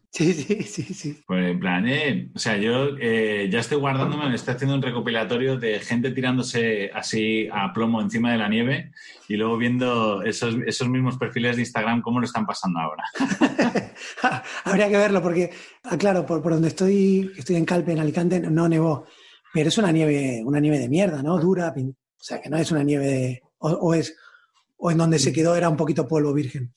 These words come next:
Speaker 2: A ver, no, los primeros días era la hostia, sí,
Speaker 1: ¿Ah, sí?
Speaker 2: los primeros días sí, era increíble, era en plan, pues, nieve en polvo, o sea, te llegaba la nieve a... por encima de la rodilla, pero claro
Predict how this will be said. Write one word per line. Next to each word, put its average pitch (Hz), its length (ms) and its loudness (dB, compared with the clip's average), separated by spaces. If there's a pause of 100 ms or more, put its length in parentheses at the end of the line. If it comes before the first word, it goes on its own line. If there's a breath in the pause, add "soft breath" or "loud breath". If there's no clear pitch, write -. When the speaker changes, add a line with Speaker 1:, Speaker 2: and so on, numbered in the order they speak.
Speaker 2:
A 120 140 -2
ver, 131 160 2
no, 131 240 0
los 90 200 -4
primeros 104 360 -2
días 117 280 -2
era 143 120 0
la 90 100 0
hostia, 120 340 -2
sí, 92 300 -4
Speaker 1:
¿Ah, 165 140 4
sí? 175 200 4
Speaker 2:
los 87 180 -6
primeros 104 340 0
días 117 180 0
sí, 127 140 -2
era 117 160 0
increíble, 120 440 0
era 98 160 -6
en 104 120 -2
plan, 104 920 -2
pues, 90 280 -2
nieve 110 220 2
en 98 100 0
polvo, 123 300 -2
o 85 60 -10
sea, 87 540 -6
te 95 80 -4
llegaba 98 240 0
la 117 140 2
nieve 127 340 2
a... 104 640 -2
por 110 140 -2
encima 113 260 -2
de 127 60 2
la 117 60 -2
rodilla, 107 600 -2
pero 82 140 -16
claro 95 280 -4